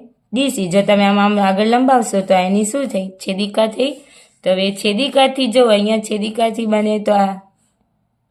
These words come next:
આ વાળો ખૂણો ડી સી એ લખીએ, તેથી ડી સી એ અને સી, સી એ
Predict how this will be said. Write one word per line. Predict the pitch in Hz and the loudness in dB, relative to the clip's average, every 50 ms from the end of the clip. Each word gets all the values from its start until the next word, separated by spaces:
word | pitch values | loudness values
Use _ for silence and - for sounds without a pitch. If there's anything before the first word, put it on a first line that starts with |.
| _ - | _ -6
આ | 180 190 202 | -2 0 0
વાળો | 208 220 226 233 233 240 240 | 2 4 4 4 2 0 -2
ખૂણો | 240 - - 269 277 285 302 302 294 - _ _ _ _ - | -2 -2 -2 -2 -2 -2 -4 -8 -12 -18 _ _ _ _ -10
ડી | 185 190 240 254 262 277 277 262 | -6 -2 0 0 0 -2 -2 -6
સી | 254 - - 214 208 214 226 233 220 - - _ - | -8 -8 -6 -4 -4 -4 -4 -4 -6 -8 -12 _ -4
એ | 220 220 196 160 151 - - - _ _ _ _ _ _ _ _ _ _ _ _ _ _ _ _ _ _ _ _ _ _ _ _ _ _ _ - | -2 0 0 -2 -4 -10 -18 -20 _ _ _ _ _ _ _ _ _ _ _ _ _ _ _ _ _ _ _ _ _ _ _ _ _ _ _ -4
લખીએ, | 196 202 202 202 190 180 170 175 | -4 -2 -2 -2 -2 -2 -2 -2
તેથી | 196 208 202 202 - 180 156 - - - _ _ _ _ _ _ - | -2 -4 -4 -4 -6 -8 -8 -10 -12 -20 _ _ _ _ _ _ -10
ડી | 180 185 208 220 233 247 262 254 | -6 -4 -2 -2 0 0 -2 -2
સી | 254 - - - 233 226 233 240 247 247 254 254 - _ - | -4 -6 -8 -6 -4 -2 -2 -2 -2 -4 -6 -8 -8 _ -2
એ | 240 240 208 170 160 170 - - _ _ _ _ _ | 0 2 2 0 -2 -6 -12 -20 _ _ _ _ _
અને | - 175 180 180 | -8 -6 -4 -4
સી, | 180 - - - - 247 262 277 302 311 311 311 - - _ _ _ _ _ _ _ _ _ - | -4 -6 -6 -4 -2 -2 0 0 0 -2 -2 -4 -6 -12 _ _ _ _ _ _ _ _ _ -18
સી | - - - - 240 254 269 294 302 294 - _ - | -14 -12 -10 -6 -4 -4 -2 -4 -4 -6 -10 _ -6
એ | - 196 214 | -2 0 2